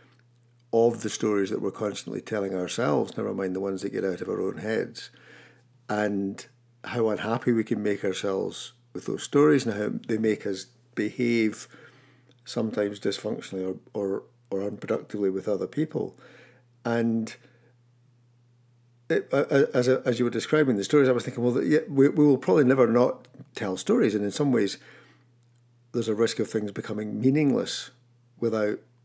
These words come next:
stories. But it's almost like we just shouldn't take the stories too seriously.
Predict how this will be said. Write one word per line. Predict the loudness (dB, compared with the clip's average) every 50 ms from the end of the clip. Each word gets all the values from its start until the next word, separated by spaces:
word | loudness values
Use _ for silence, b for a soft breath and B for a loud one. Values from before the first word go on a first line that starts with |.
| _ _ -10
stories. | -2 2 4 4 4 4 2 -2 -6 -12 -16 -18 b b b b b b b b b b b _ _ _ _ _ _ -8 0
But | 4 4 4
it's | 4 4 4
almost | 4 6 4 4 4
like | 2 2 2 0
we | -2 0
just | 0 0 -2 -2 -2
shouldn't | -2 -2 -2 -2 -2
take | -4 -4 -6 -4
the | -6 -6
stories | -4 -2 -2 0 -2 -2 -4
too | -2 -2 -2 -2
seriously. | -2 -2 0 0 2 0 0 -2 -4 -6 -10 -10 -10 -12